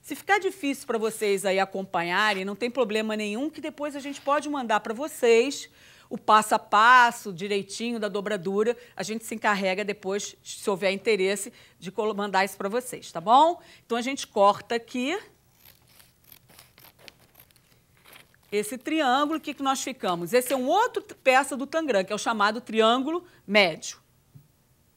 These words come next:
Logo daqui, se a gente já tem três peças, a gente vai ter que retirar quatro peças. Vamos ver? Dobra aqui ao meio. Ó,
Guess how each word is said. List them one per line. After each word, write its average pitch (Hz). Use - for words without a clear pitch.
Logo 285
daqui, 339
se 330
a -
gente 233
já 220
tem 220
três 247
peças, 269
a 294
gente 262
vai 247
ter 240
que 226
retirar 233
quatro 262
peças. 160
Vamos 175
ver? 311
Dobra 180
aqui 185
ao 233
meio. 233
Ó, -